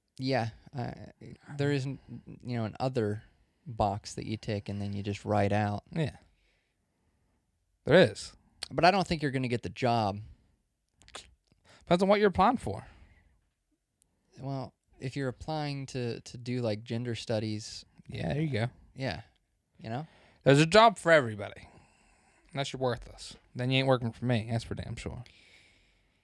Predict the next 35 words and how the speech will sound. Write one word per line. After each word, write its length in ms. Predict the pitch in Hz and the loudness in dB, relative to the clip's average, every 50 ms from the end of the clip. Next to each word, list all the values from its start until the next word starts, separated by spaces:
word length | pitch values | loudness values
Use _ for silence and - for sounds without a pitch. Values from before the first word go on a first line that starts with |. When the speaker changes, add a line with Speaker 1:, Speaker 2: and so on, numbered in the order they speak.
| _ _ _ _ _ _ _ _ | _ _ _ _ _ _ _ _
Speaker 1:
So 160 | - - 170 | -6 -4 -2
I 120 | 131 135 160 | 0 0 0
think 240 | - - 233 233 - | 0 0 -4 -2 0
this 160 | 214 196 - | 0 0 2
was 160 | 190 165 147 | 0 0 0
aimed 300 | 131 147 151 151 147 - | 0 0 0 0 -2 -2
towards 300 | 147 147 135 127 120 127 | 0 0 0 0 0 0
me, 420 | 131 135 131 123 120 127 165 160 - - - - - | 0 2 2 2 2 0 0 -2 -6 -10 -10 0 2
but, 240 | 139 135 127 123 - _ _ _ _ _ - - _ _ _ - | 4 6 6 4 2 _ _ _ _ _ -20 -20 _ _ _ -10
uh, 320 | - 139 123 123 123 117 110 - | -8 -6 -4 -4 -4 -6 -8 -8
Keegan 420 | - - 196 202 196 190 160 139 | -2 0 0 0 0 -2 -4 0
Payton 560 | - 151 156 160 147 120 107 110 123 139 139 - - - _ _ _ _ _ _ _ - - | 2 4 4 4 4 2 0 -2 -4 -4 -6 -8 -12 -20 _ _ _ _ _ _ _ -6 -2
asks, 600 | 123 127 127 123 120 - - - - - - - _ _ _ _ _ _ _ _ | 0 2 2 2 0 -2 -6 -10 -10 -10 -10 -12 _ _ _ _ _ _ _ _
"Why 320 | - 120 120 135 160 185 | -8 -2 2 2 2 2
are 60 | 190 175 | 2 0
you 180 | 170 156 143 131 | 0 -2 -2 -4
simping 460 | - - 165 151 151 - 139 135 127 | -2 -2 -2 -2 0 -2 -2 -2 -2
for 140 | - 127 123 | 0 2 2
that 160 | 117 110 107 | 2 2 0
one 280 | 113 117 117 117 113 107 | 0 -2 -2 -2 -2 -4
girl?" 460 | 104 - - - - 127 120 120 113 - | -6 -6 -8 -10 -10 -12 -12 -14 -14 -10
And 320 | - 120 117 110 110 107 - | -6 -6 -4 -4 -6 -8 -8
I 120 | - 113 120 | -6 -6 -4
think 200 | - 165 151 - | -4 -4 -6 -6
first 420 | - - 135 123 120 117 - - _ _ - - | -2 0 2 2 2 0 -6 -14 _ _ -10 -6
I 100 | 117 120 | -4 -4
need 140 | 123 123 117 | -2 -4 -4
to 60 | 120 | -6
explain 420 | 110 - - - 113 113 110 110 117 | -8 -8 -8 -6 -4 -4 -4 -4 -4
what 200 | - 107 107 - | -2 -2 -2 -2
simping 460 | - - - 120 117 - 110 104 101 104 | -4 -6 -6 -6 -4 -4 -6 -6 -4 -4
means, 520 | 110 110 104 95 95 95 98 - - - _ _ _ _ _ _ _ _ _ _ _ - | -4 -4 -6 -6 -8 -10 -12 -14 -18 -20 _ _ _ _ _ _ _ _ _ _ _ -14
because 260 | - - 127 117 110 | -8 -4 -4 0 0
I, 180 | 110 110 113 - - | 0 0 0 -4 -6
I, 400 | 101 110 98 107 104 101 98 - | -8 -6 -4 -4 -6 -6 -10 -12